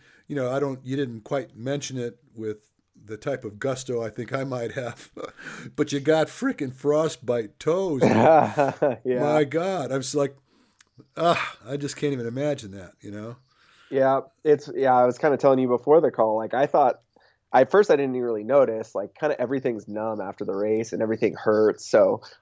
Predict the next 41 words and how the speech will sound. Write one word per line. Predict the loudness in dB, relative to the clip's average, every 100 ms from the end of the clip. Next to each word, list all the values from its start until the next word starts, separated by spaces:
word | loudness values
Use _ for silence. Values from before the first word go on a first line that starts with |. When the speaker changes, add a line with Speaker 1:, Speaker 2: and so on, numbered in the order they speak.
| 2
Speaker 2:
I | 4
didn't | 6 6
really | 4 4
notice | 2 0 0
anything, | 0 0 0 2 2 2
and | 2
then, | 0 -2 -6 -10 _ _ _ _ -6
like, | -6 -2
when | 0
I |
got | 4 4 4
home | 2 4 4 2
on, | -2 -6 -10
I | -12 _ -20 _ _ -8
think, | -8 -8
Tuesday | -6 -4 0 -2
night, | -2 -6 -6 -4 -6 -8 _ -4
um, | -4 -4 -8 -10 -14 -16 _ _ -6
you | -4
know, | -2
they | -2
were | -4
still | 0 6 6 6
pretty, | 0 2 4 6 4
like, | 2 -2 -4
numb, | -2 2 4 2 -4 _ _ _ -20 _ _ _ _ _ 0
and | 2
so | 6 6
I | 6
kinda | 4 4 4
looked, | 6 6 4 -2
I | 0
was, | 2
like, | 2
looking | 0 0
at | 0
my | -2
toe, | -2 -2 0
and | -2
it |
looked | -4 -8